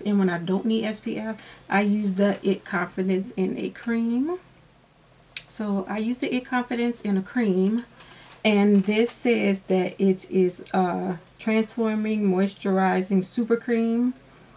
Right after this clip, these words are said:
It's anti-aging. Um, so definitely at this point in my life, I'm, I'm all for anti-aging, and I'm, I'm really trying to work on it. I'm, I'm actually getting there. So yay me. I just need to be more diligent in, in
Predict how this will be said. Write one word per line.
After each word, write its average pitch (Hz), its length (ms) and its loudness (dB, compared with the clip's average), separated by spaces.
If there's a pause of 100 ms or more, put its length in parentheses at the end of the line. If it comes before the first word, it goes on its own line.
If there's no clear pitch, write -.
(280)
It's - 240 2
anti-aging. 240 1300 0 (540)
Um, 196 640 4 (920)
so - 360 -4
definitely 185 540 2
at 190 120 2
this 208 160 0
point 202 220 2
in 190 80 6
my 190 160 6
life, 185 360 2
I'm, 190 320 -2
I'm 190 260 0
all 185 400 2
for - 220 -2
anti-aging, 185 840 -2 (280)
and 202 180 4
I'm, 196 200 2
I'm 196 200 4
really 214 220 2
trying 240 280 0
to 247 80 0
work 208 300 -2
on 196 100 2
it. 196 140 2
I'm, 190 140 4 (100)
I'm 190 320 2
actually 202 340 -2
getting 190 400 2
there. 185 320 -2
So - 400 -6 (1040)
yay 202 340 2
me. 202 340 2
I 190 60 0
just 180 180 0
need 196 200 6
to 196 60 4
be 202 120 2
more 196 220 4
diligent 196 640 2
in, 185 320 2
in 185 320 2